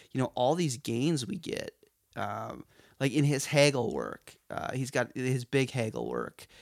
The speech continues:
and then he's got a smaller book on, like, Hegel and society or something, which is much more readable and interesting.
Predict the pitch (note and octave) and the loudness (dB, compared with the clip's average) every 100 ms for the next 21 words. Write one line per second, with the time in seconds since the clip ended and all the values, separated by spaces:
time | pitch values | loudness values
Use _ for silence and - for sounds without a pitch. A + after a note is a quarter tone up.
0 | - - B2 A#2 B2 A2+ - B2+ A2+ A2+ | -8 -2 0 0 -2 -4 -2 0 2 0
1 | G3+ D2+ B1+ - G#2 B1 - - G#2 - | -2 -4 -4 -4 -4 -6 -6 -8 -8 -8
2 | A#1+ - - - - B1+ - - - - | -8 -8 -6 -4 -4 -4 -6 -8 -8 -8
3 | - - A#2+ A#2+ A#2 - A2 - - - | -10 -6 -4 -4 -4 -6 -6 -6 -6 -6
4 | G#2+ - A2+ A2+ A2+ A#2 - - | -8 -6 -6 -6 -8 -8 -8 -10